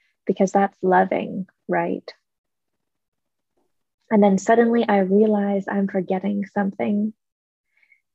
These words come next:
something important. The day has been fine. I survived, but there's something I'm forgetting.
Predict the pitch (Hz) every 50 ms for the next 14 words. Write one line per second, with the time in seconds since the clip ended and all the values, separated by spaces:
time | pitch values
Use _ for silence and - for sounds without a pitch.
0 | _ _ _ _ _ _ _ _ - - 208 202 190 226 214 202 208 196 196 -
1 | - 202 202 - 202 220 214 214 - - _ _ _ _ _ _ _ _ _ _
2 | _ _ _ _ _ _ _ _ _ _ _ _ _ _ _ _ _ - 202 190
3 | 214 214 214 214 214 214 202 - 202 190 180 180 - 190 185 190 190 190 190 190
4 | 190 185 180 180 - - 190 175 165 - 180 185 185 185 185 185 185 185 180 -
5 | - - - 190 180 - 180 175 175 - - 202 202 202 220 214 196 196 202 190
6 | 185 - - 190 180 - 180 185 - - 208 202 202 202 190